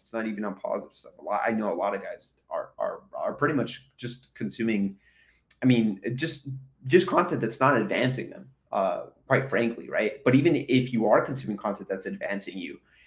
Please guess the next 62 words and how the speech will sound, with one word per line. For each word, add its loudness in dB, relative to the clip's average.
if 2
you're 6
consuming 4
it -4
at 4
a 2
time -2
where 2
you -4
should -8
be -6
focusing -2
on, 0
uh, 0
on, 2
on -2
the -8
stuff -2
that's -6
in -6
front 0
of -4
you 4
and 2
it's -4
getting 2
in 2
the 4
way 0
substantially, -2
then 2
that, -2
that, 0
that 2
phone, 4
I 10
would 10
recommend 0
in -4
that 4
situation, -8
I 0
always 0
say -2
you -4
can -6
do 0
whatever 2
you -4
want. 2
My 4
recommendation 0
in -12
that 2
situation -10
would -4
be 2
to 2
put -6
that -6
phone 2
away, -4